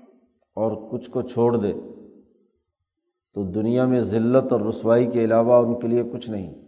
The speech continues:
اور آخرت کا بھی بہت بڑا عذاب ہے۔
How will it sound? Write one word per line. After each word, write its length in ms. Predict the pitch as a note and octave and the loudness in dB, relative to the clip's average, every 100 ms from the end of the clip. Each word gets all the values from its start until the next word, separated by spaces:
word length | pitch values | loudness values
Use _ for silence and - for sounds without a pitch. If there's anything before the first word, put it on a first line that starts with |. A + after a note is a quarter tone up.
| - _ _ _ _ _ _ _ _ | -20 _ _ _ _ _ _ _ _
اور 160 | - G#2+ - | -6 -4 4
آخرت 520 | B2 B2 C3 C3+ - | 4 4 2 0 0
کا 60 | C#3 | 0
بھی 140 | B2+ | 0
بہت 280 | A#2 A2+ A#2 | 0 0 0
بڑا 240 | A2+ A2+ G2+ | 0 2 2
عذاب 340 | F#2+ G2+ F#2 | 2 0 -2
ہے۔ 120 | D#2+ | -8